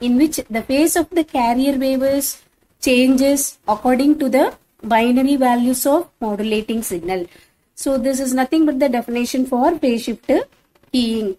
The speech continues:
So it is a digital modulation technique.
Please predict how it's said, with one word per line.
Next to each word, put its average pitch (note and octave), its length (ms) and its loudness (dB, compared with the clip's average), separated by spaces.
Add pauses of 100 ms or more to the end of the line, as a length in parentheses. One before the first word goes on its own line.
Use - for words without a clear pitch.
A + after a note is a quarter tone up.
(160)
So - 160 -4
it C4 180 0
is C#4 160 0
a F4 120 2 (420)
digital E4+ 540 2
modulation B3+ 720 -2
technique. G#3+ 580 -4